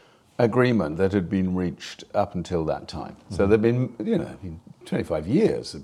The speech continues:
Speaker 1: more of trying to get an international agreement. So the Paris Agreement was, in that regard, extremely significant. But by virtue of the nature of the agreement, which each country offered up its own timetable for cutting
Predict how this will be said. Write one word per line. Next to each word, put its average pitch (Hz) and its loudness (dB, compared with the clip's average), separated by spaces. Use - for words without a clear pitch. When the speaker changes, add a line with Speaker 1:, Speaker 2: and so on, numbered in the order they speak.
Speaker 1:
more 117 2
of - -10
trying 87 -4
to 82 -6
get 76 -6
an 80 -6
international 78 -8
agreement. 80 -6
So 113 2
the 113 2
Paris 180 4
Agreement 107 2
was, 104 6
in 113 4
that 131 4
regard, 80 0
extremely 73 -4
significant. - -12
But 127 6
by 135 4
virtue 160 6
of 113 2
the 117 6
nature 117 2
of 85 2
the 85 0
agreement, 73 -6
which 90 -6
each 131 -2
country 110 -2
offered 123 2
up - -4
its - -6
own 98 6
timetable 87 -4
for - -10
cutting 73 -8